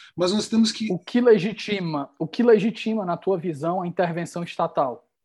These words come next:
Speaker 2: no ca-, num caso de homeschool?
Speaker 1: Então, esse é o ponto. Esse é o ponto. A intervenção estatal, ela se legitima no caso de abuso.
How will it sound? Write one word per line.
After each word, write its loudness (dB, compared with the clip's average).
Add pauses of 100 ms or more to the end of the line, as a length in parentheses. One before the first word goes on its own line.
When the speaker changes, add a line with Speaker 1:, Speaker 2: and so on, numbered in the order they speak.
(120)
Speaker 2:
no -6
ca-, 0
num -6
caso 2
de -8
homeschool? -8 (140)
Speaker 1:
Então, 2 (420)
esse 2
é 4
o 0
ponto. -8 (460)
Esse 0
é 0
o -4
ponto. -8 (220)
A 2
intervenção -2
estatal, -2
ela -2
se -2 (360)
legitima 2
no -2
caso 2
de -8 (500)
abuso. 2